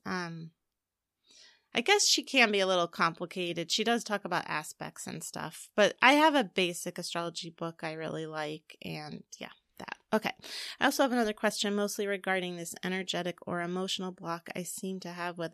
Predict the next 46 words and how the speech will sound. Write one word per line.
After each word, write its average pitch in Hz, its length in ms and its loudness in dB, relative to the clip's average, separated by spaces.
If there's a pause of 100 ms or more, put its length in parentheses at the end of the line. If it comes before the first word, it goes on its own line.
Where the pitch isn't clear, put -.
actual 180 680 2
practices. - 760 0 (480)
My 190 120 0
typical 254 420 -2
nature 220 380 0
is 190 140 0
to 196 100 -2
learn 247 240 4
a 262 100 2
little, 240 320 4
then 185 220 0
jump 196 280 0
right 185 200 2
in 175 160 0
and 170 180 -6
do 196 160 0
the 180 100 -2
damn 180 240 -2
thing 185 280 -4
and 180 80 -4
not 180 220 -2
care 180 180 -2
if 180 160 -4
I 185 80 0
fall 170 240 0
during 180 200 -4
the 190 60 -4
process. - 680 -2
I've 185 120 -2
always 220 300 2
felt 196 240 -2
right 220 180 4
at - 100 2
home 196 260 -2
allowing 170 400 -6
failure. 185 500 -2
However, 196 500 0 (380)
when 185 100 -2
it 196 120 2
comes 247 340 2
to - 140 -4
things 214 260 0
such - 180 -6
as 185 120 -8
meditation, 190 1000 -4 (240)
or 185 300 4